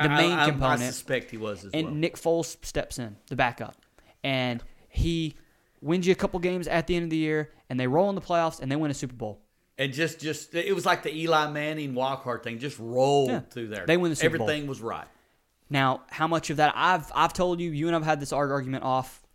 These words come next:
Speaker 2: Well, we've had it a lot actually, but I completely disagree with you on this. Where's Nick Foles ever worked? Did he work with the Rams? No. Did he work with Jacksonville? No.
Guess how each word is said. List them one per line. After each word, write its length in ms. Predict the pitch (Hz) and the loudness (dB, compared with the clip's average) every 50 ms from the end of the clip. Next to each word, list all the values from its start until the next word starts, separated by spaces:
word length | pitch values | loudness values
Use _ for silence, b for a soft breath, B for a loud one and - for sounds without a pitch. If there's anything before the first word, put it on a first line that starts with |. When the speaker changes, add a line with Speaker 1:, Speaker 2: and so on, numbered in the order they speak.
| _ - | _ -6
Speaker 2:
Well, 120 | 123 123 | -4 -4
we've 100 | 120 110 | -2 0
had 160 | 127 120 117 | 0 0 0
it 40 | 113 | 0
a 40 | 110 | 0
lot 260 | 107 113 113 110 107 | 0 0 0 0 0
actually, 380 | 107 107 104 - - 117 117 117 | -2 -6 -6 -6 -6 -4 -4 -2
but 160 | 110 120 - B B B B B | -4 -6 -6 B B B B B
I 80 | 143 147 | -2 0
completely 600 | - 143 120 - - - - 180 190 - 180 180 | 0 -4 -8 -8 -10 -10 -8 -8 -6 -4 -4 -4
disagree 380 | 165 160 147 - 147 135 151 147 | -4 -4 -6 -6 -6 -4 -4 -4
with 180 | 147 139 143 | -4 -6 -6
you 80 | 151 143 | -6 -6
on 160 | 143 143 143 | -6 -6 -6
this. 280 | 143 143 139 135 - b b b b b b b | -6 -8 -8 -10 -12 b b b b b b b
Where's 340 | - 117 143 208 240 208 160 | -4 2 6 6 6 6 4
Nick 180 | 190 202 - | -2 -8 -8
Foles 260 | - - 165 165 156 143 | -6 -4 -4 -2 -2 -2
ever 200 | 139 127 123 120 | -4 -4 -4 -6
worked? 360 | 110 107 101 98 - _ - - - _ - | -8 -8 -12 -16 -18 _ -20 -20 -20 _ -10
Did 80 | - | -6
he 80 | 117 113 | -4 0
work 200 | 113 139 151 147 | 0 0 0 0
with 100 | 170 - | -2 -4
the 60 | 165 | -2
Rams? 360 | 160 180 180 180 175 165 - - - | -2 0 0 -2 -2 -6 -10 -14 -10
No. 320 | 120 120 120 113 104 98 - b b b | -6 -2 -2 -2 -2 -4 -10 b b b
Did 60 | - | -6
he 80 | 123 123 | -4 -2
work 180 | 135 147 143 | -2 -2 -2
with 80 | 160 147 | -4 -2
Jacksonville? 580 | 156 170 175 180 - 196 180 175 190 185 - b b b | 0 0 0 0 -2 -6 -6 -4 -4 -4 -6 b b b
No. 300 | - 120 120 113 107 101 | -6 -2 -2 -2 -2 -4